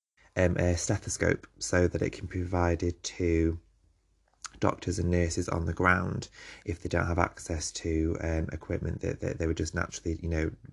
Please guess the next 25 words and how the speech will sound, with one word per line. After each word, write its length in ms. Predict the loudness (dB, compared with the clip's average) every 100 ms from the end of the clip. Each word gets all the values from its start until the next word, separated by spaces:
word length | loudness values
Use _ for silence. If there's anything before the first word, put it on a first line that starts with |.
| -10
take 220 | -8 -8
for 80 | -4
granted. 600 | 0 0 -2 -2 -4 -6 -14 -20 -18 -18 -10
Um, 460 | 2 6 6 6 2
so 540 | -4 0 4 6 4 0 -8 -20 -16
choose 360 | 0 2 4 2 0
love 400 | 2 4 4 2
dot 200 | -2 -2 2
org, 400 | 2 2 0 -6 -14
um, 300 | -6 -2 0
and 100 | 0
there's 140 | 0 4
lots 320 | 2 2 -2
of 60 | -2
different 360 | -4 -4 -4
things 220 | -2 -4
that 80 | -4
you 40 | -6
can 120 | -4
get 100 | -2
involved 460 | -2 0 0 0
in 100 | -2
on 180 | -2 -2
there, 200 | -2 -2 0
but 200 | 0